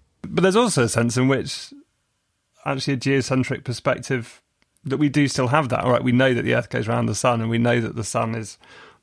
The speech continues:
on one spiral arm of the Milky Way, and we know that, that the Milky Way is just one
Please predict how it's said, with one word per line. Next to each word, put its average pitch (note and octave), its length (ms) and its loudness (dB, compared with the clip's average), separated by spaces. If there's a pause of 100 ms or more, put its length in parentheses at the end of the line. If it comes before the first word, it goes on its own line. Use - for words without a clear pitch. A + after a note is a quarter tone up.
(340)
on A#2 140 -4
one A#2 180 -2
spiral A#2 420 0
arm A#2 220 2
of G2+ 140 -4
the A#2 80 -6
Milky A2+ 360 -2
Way, A2+ 280 2
and A2+ 80 -2
we A2+ 80 2
know A#2 300 2
that, G#2+ 120 -4
that A2 380 -2
the A2 240 -2
Milky A2 280 -2
Way A2+ 240 0
is G#2+ 80 -4
just - 320 -6 (240)
one A2 600 -2